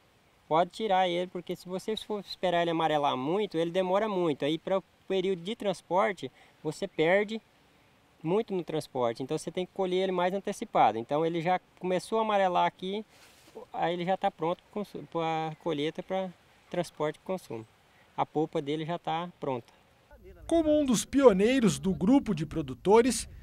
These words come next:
Speaker 2: seu Paulo cultiva maracujá há dois anos em meio hectare. Ele está replantando duas ruas para ficar com trezentos e sessenta plantas e produzir uma caixa de treze quilos da fruta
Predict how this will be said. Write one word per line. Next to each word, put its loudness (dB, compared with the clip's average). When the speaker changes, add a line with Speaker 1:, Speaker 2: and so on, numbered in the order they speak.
Speaker 2:
seu 0
Paulo 4
cultiva 0
maracujá 2
há 0
dois 0
anos 2
em 0
meio 2
hectare. -4
Ele -4
está 0
replantando 0
duas 4
ruas 2
para 6
ficar 2
com -2
trezentos 0
e -4
sessenta 2
plantas 4
e -4
produzir 2
uma 4
caixa -2
de -4
treze 2
quilos -6
da 4
fruta 2